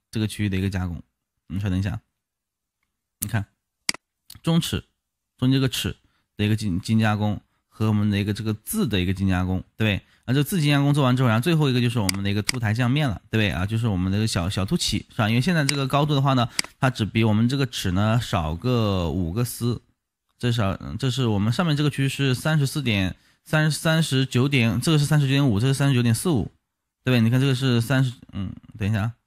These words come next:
嗯，显示，哎，嗯，等一下啊，这点这里吧，你看三十九点四五，对不对？然后这是，然后这个，这个刃口这个区域是三十九点五，嗯，等一下，这个上面可能还没有显示出来，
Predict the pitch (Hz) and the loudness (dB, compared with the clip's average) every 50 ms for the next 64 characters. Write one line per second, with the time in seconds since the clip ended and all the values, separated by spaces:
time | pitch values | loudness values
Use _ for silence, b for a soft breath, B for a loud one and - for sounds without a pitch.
0 | _ _ _ _ _ _ _ _ _ _ _ _ - 98 95 92 95 98 - 107 | _ _ _ _ _ _ _ _ _ _ _ _ -8 -4 -4 -2 -2 -2 -2 -2
1 | 104 107 - 139 127 - 101 110 113 - B B B B B B B B B B | -2 -2 -2 -4 -4 -2 -4 -4 -4 -6 B B B B B B B B B B
2 | B - - 104 104 101 98 95 98 98 - 95 98 113 - 104 113 135 135 135 | B -10 -6 -2 -2 0 0 0 -2 -2 -4 -4 -4 -2 -2 -2 -2 -2 -2 -2
3 | 127 - - - 107 104 165 160 135 113 104 - _ _ _ _ _ _ _ _ | -4 -4 -4 -2 -2 0 0 0 0 0 -2 -6 _ _ _ _ _ _ _ _
4 | _ - 123 131 113 110 - _ _ _ - - 165 160 160 160 139 143 131 139 | _ -2 0 0 0 0 -4 _ _ _ -6 0 2 2 4 4 4 4 4 4
5 | 143 139 - 123 120 127 120 120 - - 175 143 101 - - 104 - 120 107 101 | 2 2 2 2 4 4 4 4 4 4 2 2 2 0 -2 -4 -2 -2 0 2
6 | 104 110 117 135 131 - 127 120 113 101 - b b b b b b 98 104 120 | 2 0 0 0 -2 0 0 0 0 0 -2 b b b b b b 0 0 2
7 | 127 170 165 147 135 135 165 156 147 151 190 233 226 190 - - 101 107 135 139 | 2 2 2 2 2 2 2 2 2 2 4 2 2 2 2 2 0 2 2 0
8 | 123 - 131 127 123 - - 127 - - 165 170 160 143 131 131 135 139 147 156 | 0 0 0 -2 0 0 0 -2 0 2 2 2 2 2 2 0 0 0 0 0
9 | 123 73 - - _ _ _ _ _ _ _ _ - - - _ _ _ _ _ | 0 -2 -4 -8 _ _ _ _ _ _ _ _ -10 -10 -10 _ _ _ _ _
10 | _ - - 65 73 67 60 - 92 90 98 110 107 87 101 120 120 120 113 110 | _ -12 -8 -6 -6 -6 -6 -4 -2 -2 0 0 -2 -2 -2 -2 -2 -2 -2 -2
11 | - 117 113 113 110 104 101 95 90 87 82 78 80 76 - - 110 95 101 98 | -2 0 0 0 2 2 0 0 0 0 -2 -2 -4 -4 -4 -4 -2 0 0 0
12 | 101 101 101 - 95 104 113 120 104 90 85 - | 0 0 0 0 0 0 0 0 -2 -2 -4 -6